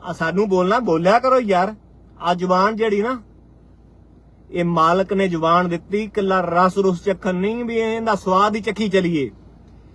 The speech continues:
ਵੀ ਇਹ ਗੋਲ ਗੱਪੇ ਬੜੇ ਸਵਾਦ ਨੇ, ਇਹ ਤਲੇ ਆ ਫਲਾਣੀ ਦੁਕਾਨ ਦਾ ਜਿਹੜਾ ਹੈ ਨਾ ਸਮਾਨ ਬੜਾ ਸਵਾਦ ਜੇ, 버ਗਰ ਸਵਾਦ ਏ, ਉੱਲਾ ਪਹਿਲਾ ਹੈ।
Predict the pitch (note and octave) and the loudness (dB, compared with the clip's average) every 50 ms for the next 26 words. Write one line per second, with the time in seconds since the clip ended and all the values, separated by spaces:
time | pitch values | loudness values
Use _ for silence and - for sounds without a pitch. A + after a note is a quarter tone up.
0 | - - - - F3 F#3+ F#3+ F#3 D#3+ F3 F3+ F3+ G3 G3+ G3 G#3+ F3+ G3 G#3+ G#3 | -20 -20 -8 -2 2 2 2 2 2 2 4 4 4 4 2 0 -2 -2 -2 0
1 | F3+ F#3+ F#3 F#3+ G3 F#3 F3+ F#3 F3+ F3 E3+ F3+ F3+ F#3 F#3 F3+ F3+ F3+ F3 F3 | 2 2 2 4 2 2 2 2 2 4 4 2 2 0 0 0 0 -2 -4 -6
2 | - - - - - - - - - - - - - - - - - - - - | -10 -16 -20 -20 -20 -20 -20 -20 -20 -20 -20 -20 -20 -20 -20 -20 -20 -20 -20 -20
3 | - - - G3 G3 F#3+ - - - - - - - - - - - - - - | -14 -2 2 4 4 4 2 -2 -8 -20 -20 -20 -20 -20 -20 -20 -20 -20 -12 -6
4 | - F#3 F#3+ G3 G3 - - - - - - - - - E3+ F3+ E3 F3+ F3+ F3+ | -2 2 2 2 2 2 -2 -10 -20 -20 -20 -12 -4 -2 -2 0 0 0 0 2
5 | F#3 F#3 G#3 G#3+ G#3 G#3 F#3 G3+ F#3+ F#3+ G3 G3 G3 G3 G3 G3 G3 G3 F#3+ F#3+ | 2 2 0 0 -2 -2 0 0 0 0 0 0 0 0 0 2 2 2 2 2
6 | F3+ F3 F3 F#3 F#3+ F3+ - - E3+ E3+ E3+ F3 F3+ F3+ E3 E3+ E3+ F3 F#3+ G3+ | 2 2 0 0 -2 -2 -4 -4 -2 0 0 0 0 -2 -2 -2 -2 0 0 0
7 | G#3 G3 F#3+ G3 F3+ F3+ F3+ F#3 F#3 F3 F#3 F3+ E3+ E3 E3 E3+ F3 F#3+ G3+ G3+ | -2 -2 0 0 2 2 2 2 0 -4 -6 -6 -4 -4 -6 -4 -2 -2 -2 -2
8 | G3 F3 F#3+ F3+ F3 F3+ F3+ F3+ F3+ F3 E3+ E3+ F3+ F#3+ G3 G3 F#3 G3 F#3+ F#3+ | -2 -2 0 0 2 0 0 -2 -4 -6 -4 -4 -2 -2 -2 -2 -2 -2 -2 -2
9 | F#3 F#3+ A3 B3+ C4 | 0 0 0 0 -2